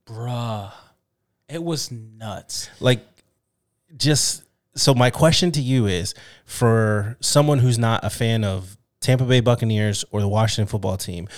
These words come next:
Speaker 2: just watching that game from the start to the f-, like, to finish and seeing Taylor Heinicke and all that he did, where would you, or how did you feel about it?
Speaker 1: I'll say this.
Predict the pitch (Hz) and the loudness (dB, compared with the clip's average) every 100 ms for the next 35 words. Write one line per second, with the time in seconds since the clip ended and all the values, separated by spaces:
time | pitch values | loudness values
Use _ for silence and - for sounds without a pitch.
0 | - - 143 110 101 113 135 143 160 139 | -10 0 0 0 -2 2 2 2 0 0
1 | 131 113 117 117 110 - 107 104 - - | 0 0 -2 -2 -2 -4 -4 -2 -2 0
2 | 127 123 - - - 104 104 - 139 127 | 2 0 -2 -6 -4 -4 -8 -14 -8 -6
3 | 127 - - - - 143 107 101 - - | -6 -6 -6 -6 -2 0 0 -2 -6 -10
4 | - - - 113 101 - 139 139 131 127 | -20 -10 -2 0 0 0 2 2 2 0
5 | 123 104 117 113 - 113 85 95 101 - | 0 0 -2 -2 -4 -6 -6 -8 -8 -2
6 | 113 123 117 101 110 98 117 113 95 95 | 2 2 2 -2 -8 -6 -2 0 0 -4
7 | - - - _ _ _ _ _ _ _ | -10 -20 -20 _ _ _ _ _ _ _
8 | _ _ _ _ _ _ 107 113 127 143 | _ _ _ _ _ _ _ -2 2 2
9 | 135 110 120 117 113 107 98 - - _ | 2 0 0 0 -2 -4 -6 -12 -20 _
10 | _ _ _ _ _ _ 120 117 107 - | _ _ _ _ _ _ -4 -2 -4 -8
11 | - - _ _ _ _ _ _ _ _ | -14 -16 _ _ _ _ _ _ _ _
12 | - 165 160 135 131 - 107 87 - - | 0 2 2 0 -2 0 -2 -2 -8 -12
13 | - _ _ _ _ _ - 175 185 175 | -18 _ _ _ _ _ -8 -4 -2 -4
14 | 147 127 110 - | -4 -8 -8 -8